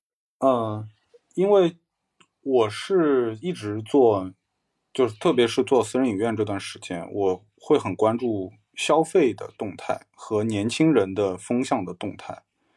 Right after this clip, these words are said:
对，就是在最近几年，其实不管是从播客也好，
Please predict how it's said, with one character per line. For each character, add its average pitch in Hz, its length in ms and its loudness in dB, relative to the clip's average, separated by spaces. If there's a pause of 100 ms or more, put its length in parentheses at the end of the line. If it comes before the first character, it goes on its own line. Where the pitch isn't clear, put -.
(280)
对， - 260 -4
就 131 120 0
是 117 320 2
在 117 560 2 (340)
最 190 240 2
近 175 180 -2
几 110 200 -12
年， 92 400 -8
其 107 180 -4
实 98 480 -4 (460)
不 160 100 2
管 104 220 0
是 - 160 -8
从 101 260 -8
播 123 240 0
客 127 240 -2
也 92 100 -2
好， - 380 -8